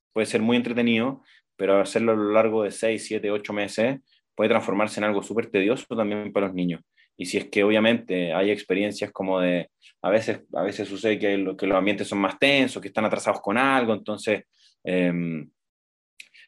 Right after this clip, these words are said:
pueden haber ambientes de un poquito mayor estrés, y lo que uno tiene que tratar de hacer en ese momento, obviamente, es leer eso y que los niños no, no noten ese, ese estrés del ambiente y que sigan,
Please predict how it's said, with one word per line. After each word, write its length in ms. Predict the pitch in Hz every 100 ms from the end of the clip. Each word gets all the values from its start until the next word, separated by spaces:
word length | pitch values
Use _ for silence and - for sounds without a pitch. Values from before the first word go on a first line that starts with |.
| _
pueden 220 | - 131
haber 220 | 117 110 110
ambientes 600 | 104 110 110 113 110 -
de 120 | 101
un 160 | 95 92
poquito 320 | 92 98 110
mayor 420 | 104 98 104 107 - -
estrés, 560 | 87 - 127 127 135
y 80 | 98
lo 200 | 95 101
que 80 | 101
uno 140 | 107
tiene 180 | 107 110
que 100 | 107
tratar 260 | 101 98 101
de 60 |
hacer 240 | 104 - 107
en 80 | 107
ese 200 | 107 110
momento, 420 | 107 107 107 113
obviamente, 420 | 110 101 104 110
es 80 | 107
leer 360 | 92 98 104
eso 400 | 107 - 127 139 _ _ _ -
y 260 | 104 110
que 100 | -
los 140 | 98 92
niños 400 | 95 104 107 107
no, 640 | 101 101 101 101 95 - _ _
no 140 | 95 98
noten 320 | 120 123 104
ese, 500 | 101 - 98 95 90
ese 160 | 92 95
estrés 340 | - 104 101
del 120 | 101
ambiente 600 | 98 90 98 104 - 123 131
y 160 | 107
que 100 | 90
sigan, 460 | 90 98 101 101